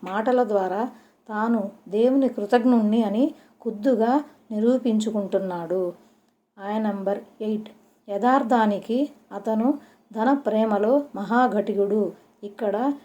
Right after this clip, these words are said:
ఖైర్ అనే అరబ్బీ పదం ధనం, డబ్బు, సిరి సంపదలు అన్న అర్థంలో ప్రయోగించబడింది. ఉదాహరణకు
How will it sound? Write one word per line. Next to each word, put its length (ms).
ఖైర్ 400
అనే 300
అరబ్బీ 380
పదం 400
ధనం, 440
డబ్బు, 480
సిరి 160
సంపదలు 680
అన్న 180
అర్థంలో 680
ప్రయోగించబడింది. 1200
ఉదాహరణకు 840